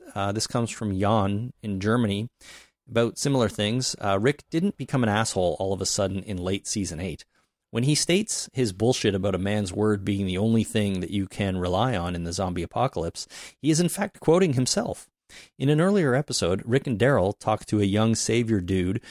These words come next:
who is hiding behind a tree. They make him come out of his cover,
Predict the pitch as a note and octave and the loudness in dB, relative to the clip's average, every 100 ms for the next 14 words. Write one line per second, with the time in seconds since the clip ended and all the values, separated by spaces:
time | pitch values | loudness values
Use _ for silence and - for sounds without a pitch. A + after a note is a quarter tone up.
0 | - _ - A2+ G#2 G2+ G#2+ G#2+ G#2 G2+ | -20 _ 0 2 4 4 4 2 2 0
1 | G2+ - E3 A2+ - _ _ _ - G#2+ | -2 0 0 0 -8 _ _ _ -6 0
2 | C#3+ D#3 F3 D#3+ C3 D3 - A#2+ C3+ D3+ | 0 0 0 2 2 2 4 4 4 2
3 | - F#2 G2 | 0 2 2